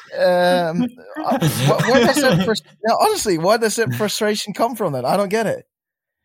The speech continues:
Speaker 1: 'Cause you're saying we're working
Speaker 2: I
Speaker 1: together
Speaker 2: don't
Speaker 1: on the
Speaker 2: know,
Speaker 1: bike.
Speaker 2: man.
Speaker 1: You're not, you're not there. And then
Speaker 2: Yeah, but I
Speaker 1: he,
Speaker 2: didn't really
Speaker 1: he's
Speaker 2: do a
Speaker 1: like
Speaker 2: massive amount. Yeah, I didn't really do a massive amount, I'll admit, you know, but, like, he, like, I think Leon did the lion's share of the work,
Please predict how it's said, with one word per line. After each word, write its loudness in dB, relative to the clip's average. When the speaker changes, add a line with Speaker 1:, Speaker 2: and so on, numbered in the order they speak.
Speaker 1:
'Cause -4
you're -2
saying 0
we're -4
working 0
Speaker 2:
I -4
Speaker 1:
together 2
Speaker 2:
don't 2
Speaker 1:
on 2
the -2
Speaker 2:
know, 0
Speaker 1:
bike. 0
Speaker 2:
man. -12
Speaker 1:
You're -2
not, 0
you're -2
not 0
there. 0
And -4
then -2
Speaker 2:
Yeah, -4
but 2
I 2
Speaker 1:
he, 0
Speaker 2:
didn't -4
really -2
Speaker 1:
he's -6
Speaker 2:
do 0
a 4
Speaker 1:
like 2
Speaker 2:
massive -4
amount. -6
Yeah, -4
I -2
didn't -8
really -10
do -6
a -6
massive -12
amount, -10
I'll -12
admit, -10
you -18
know, -12
but, -12
like, -14
he, -10
like, -8
I -12
think -12
Leon -8
did -16
the -18
lion's -10
share -12
of -14
the -16
work, -10